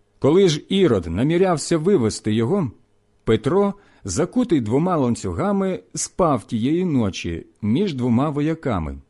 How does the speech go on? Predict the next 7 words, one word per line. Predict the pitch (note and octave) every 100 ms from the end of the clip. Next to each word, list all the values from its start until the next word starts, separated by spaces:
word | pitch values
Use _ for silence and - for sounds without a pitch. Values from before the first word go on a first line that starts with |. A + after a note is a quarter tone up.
| _ _ _ _ _ _ _
а | C#3+
сторожа | C#3+ - C3 A3 F#3+ A2
при | - G#2+
дверях | F#2+ G#2+ F#2+ D2+ - _
стерегла | - - E3+ F#3+ D3+ G#2+
в'язницю. | B2 A2+ A2 F#2 E2 - D2 B1+ _ _ _ _ _ _ _ _ _ _ _ _ _ _ _ _ _ _ F#2
Нараз | F#2 B2 G#3 A2